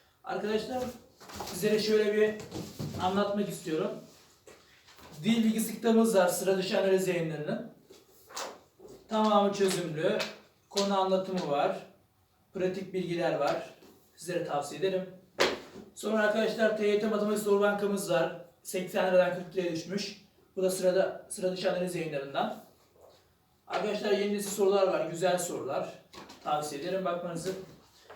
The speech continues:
Sonra arkadaşlar eşit ağaçlar için bir tane kitap yollaması, yollamışlar. Ben ne desem bilmiyorum ama sorulara baktığımda güzel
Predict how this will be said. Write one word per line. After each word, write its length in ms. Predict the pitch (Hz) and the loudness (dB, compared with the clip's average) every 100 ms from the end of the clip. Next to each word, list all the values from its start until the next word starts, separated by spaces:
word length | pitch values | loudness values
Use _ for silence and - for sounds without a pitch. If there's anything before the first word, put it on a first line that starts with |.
| - | -18
Sonra 260 | - 220 220 | -6 2 4
arkadaşlar 260 | 220 226 220 | 4 2 2
eşit 260 | 214 - | 0 0
ağaçlar 300 | 220 208 240 | 2 2 0
için 220 | 226 214 | -2 0
bir 80 | 214 | -2
tane 180 | 214 208 | -2 -4
kitap 280 | - 220 220 | -2 -4 0
yollaması, 640 | 190 180 170 151 - 226 | 0 0 -2 -6 -10 -10
yollamışlar. 600 | 170 160 160 156 190 190 | -6 -4 -4 -4 0 2
Ben 160 | 190 185 | 2 2
ne 60 | |
desem 320 | 190 185 180 180 | 2 0 -2 -2
bilmiyorum 340 | 185 165 135 | -4 -2 -2
ama 180 | 123 139 | -2 -2
sorulara 400 | - 175 185 175 | -2 0 2 2
baktığımda 720 | 175 170 190 180 175 170 170 - - - - | 0 -2 -2 -2 -2 -4 -6 -16 -20 -20 -14
güzel 400 | 180 180 180 180 | -4 4 4 4